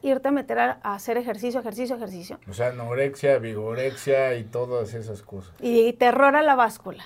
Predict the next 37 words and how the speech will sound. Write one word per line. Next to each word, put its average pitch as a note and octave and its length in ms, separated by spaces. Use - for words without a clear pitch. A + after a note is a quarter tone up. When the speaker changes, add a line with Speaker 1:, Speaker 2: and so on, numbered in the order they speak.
Speaker 2:
Claro. G#2+ 340
Speaker 1:
Deprimida C4 720
porque A#3+ 680
me A#3 140
sentía A3+ 500
la A3+ 100
más A3 220
fea, C4 360
porque - 260
obviamente B3 420
en, B3+ 80
eh, G#3 220
en G#3+ 360
este C4 240
tipo A3 240
de C#4 40
ejercicios C4 360
haces, A3+ 280
tienes D4 180
que - 60
estar E4+ 180
flaca. D#4 320
Y G4+ 60
bueno, G4+ 280
pues, E4 360
hubo F4 200
cosas E4+ 240
que D#4+ 120
marcaron C#4 500
mucho, D4+ 560
que A#3+ 100
por A3+ 140
ejemplo A#3+ 340
me C4 140
decían, B3+ 260
es C4 100
que D4 160